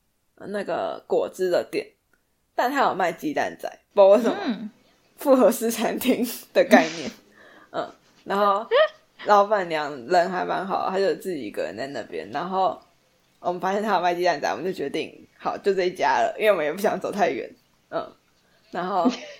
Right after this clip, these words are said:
Speaker 2: <laughs>
Speaker 1: 他是点，我们点完，然后他还搬椅子给我们两个坐，欸，他人超好，然后他就慢慢坐。
Speaker 2: 欸，他这样人超好的。
Speaker 1: 对啊，他就慢慢坐鸡蛋仔。
Speaker 2: 嗯。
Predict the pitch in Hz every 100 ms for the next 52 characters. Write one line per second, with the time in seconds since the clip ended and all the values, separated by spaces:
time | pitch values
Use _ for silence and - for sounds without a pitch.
0 | _ _ _ _ 220 180 226 220 220 185
1 | - _ _ _ _ _ - 330 349 -
2 | 226 170 - 196 190 196 196 156 131 107
3 | 90 - - _ _ _ _ - 202 247
4 | 208 - 185 185 165 92 117 127 131 92
5 | 60 - 139 57 - - _ _ - 247
6 | 185 208 196 202 - - 196 196 202 190
7 | 180 180 180 175 - 185 381 453 453 403
8 | 381 240 233 240 247 240 240 170 196 226
9 | 233 233 202 202 190 180 180 165 160 -
10 | 143 87 - -